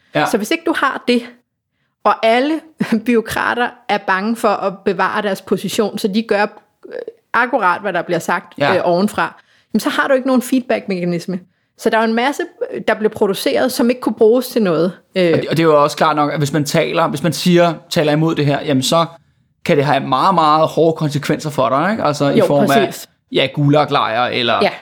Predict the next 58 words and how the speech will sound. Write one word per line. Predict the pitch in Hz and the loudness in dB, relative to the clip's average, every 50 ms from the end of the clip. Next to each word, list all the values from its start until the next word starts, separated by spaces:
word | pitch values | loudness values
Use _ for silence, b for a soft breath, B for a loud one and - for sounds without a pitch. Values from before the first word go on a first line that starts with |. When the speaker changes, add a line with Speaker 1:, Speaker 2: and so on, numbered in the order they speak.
| - _ | -16 _
Speaker 1:
hvad | - 123 131 131 127 | -4 -2 -2 -2 0
det | 135 - | -2 -2
nu | 139 | -2
kan | 110 - 117 | -2 -2 -2
være | 98 85 76 85 92 - - | -2 0 0 -2 -2 -4 -4
i | |
den | - 123 | -2 -2
Speaker 2:
Ja, | - - - | -2 0 0
Speaker 1:
der | 120 | 0
Speaker 2:
henrettelse. | 107 - 185 233 247 196 160 - - - - - | 0 0 2 2 0 0 -2 -6 -10 -18 -10 -2
Speaker 1:
Ja, | 156 156 165 185 190 170 | 0 2 2 4 4 4
ja, | 151 143 135 - | 4 2 2 2
undertrykkelse, | 147 151 175 185 180 - 135 127 117 113 117 117 - 170 | 2 2 2 0 0 -2 -2 -2 -2 -2 -4 -2 0 0
Speaker 2:
Ja, | 151 190 | 0 2
Speaker 1:
ikke? | 226 240 240 233 - _ _ | 2 2 0 0 -6 _ _
Speaker 2:
lige | 202 202 202 | -2 -2 0
præcis. | - 196 170 - 180 151 - - - | 0 -2 -2 0 -2 -2 -2 -2 0
Speaker 1:
Øhm, | 156 156 151 151 147 143 139 135 131 135 131 131 127 127 123 123 123 117 120 - _ _ _ - | 2 4 4 6 6 6 6 6 4 4 4 2 2 2 4 4 4 2 -2 -8 _ _ _ -2
men | - 175 | 0 0
jamen, | 185 180 170 175 170 | 2 2 2 0 2
hvorfor, | 165 196 214 240 262 | 4 4 4 4 2
Marie, | 233 220 196 190 175 160 139 - - | 2 2 0 0 -2 -2 -4 -2 0
hvorfor | 190 214 277 | 0 0 2
kan | - 269 220 | 0 0 0
regimet | 180 170 - 202 208 214 190 | 0 0 2 2 2 2 2
ikke | 185 190 | 0 0
tillade | - 202 190 190 202 185 156 135 110 | 0 2 2 4 4 2 2 2 0
det? | 139 147 156 156 - - | 0 -2 -2 -2 -8 -6
Altså, | - - 135 143 131 - - - - - - | -4 -2 -2 -2 -4 -4 -10 -18 -12 -6 -2
regimet | 139 135 147 196 214 233 214 | -2 0 2 2 2 4 2
har | 175 147 | 2 0
vel | 151 151 151 | 2 2 2
også, | 151 147 - - | 0 0 0 -2
altså, | 156 120 123 | -2 -2 -2
Stalin | - 131 135 202 254 254 | -4 -2 0 0 0 2
har | 202 160 | 2 0
vel | 151 147 | 0 0
også | 147 160 165 180 | 0 -2 0 0
en | 175 | -2
eller | 165 165 | 0 0
anden | 156 151 165 | -2 -2 -4
interesse | 156 - - 98 117 147 - 175 | -4 -4 -2 -2 -2 -2 -2 -2
i, | 160 - | -2 -2
at | 143 139 | -2 -2
det | 151 143 | -4 -2
stål, | - 165 160 160 | -2 -2 0 0
der | 151 | -2
bliver | 143 - 123 | -2 -2 -4
produceret, | - 151 143 139 - - 151 156 160 | -2 -2 -2 -2 0 0 0 2 2
er | - 151 147 151 147 | 2 2 0 -2 -4
noget, | 151 156 165 170 | -4 -4 -2 -2
man | 160 139 | -2 -2
kan | 135 120 | -2 0
bruge | 143 175 208 | 0 0 0
til | - 208 | 0 0
noget, | 147 139 135 127 135 139 | 0 0 0 0 -2 0
tænker | - 139 120 120 117 | -2 -2 0 0 0
jeg. | 117 120 | -2 -2